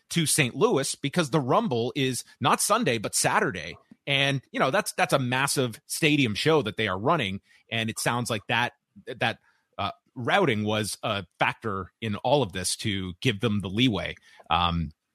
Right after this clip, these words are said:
so that, that seems to be, you know, a, a reason that at least, uh, meets, meets logic, um, because it didn't seem like ticket sales were, uh, were, were poor for any of these shows. So it looks like you will have to wait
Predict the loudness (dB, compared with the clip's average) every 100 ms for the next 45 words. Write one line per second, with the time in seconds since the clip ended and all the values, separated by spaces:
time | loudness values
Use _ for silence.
0 | _ -10 -6 -4 -2 -2 -2 0 0 0
1 | 0 0 2 2 -2 -6 -4 -4 -2 -2
2 | 0 -2 -6 _ -2 2 2 2 2 0
3 | 0 -2 -2 -4 -6 -2 0 0 -2 -6
4 | _ _ _ -4 -2 -2 -2 -4 -6 -6
5 | -2 0 0 -2 -10 -16 -6 -2 0 -2
6 | -4 -6 -6 -2 0 0 0 0 2 0
7 | 0 -4 0 0 2 0 0 0 0 -6
8 | -20 _ 0 2 2 0 -2 0 0 -2
9 | 0 2 2 2 0 0 -2 _ _ -4
10 | 0 0 -2 -2 0 0 -2 -4 -4 -2
11 | -2 2 2 2 2 2 2 2 -2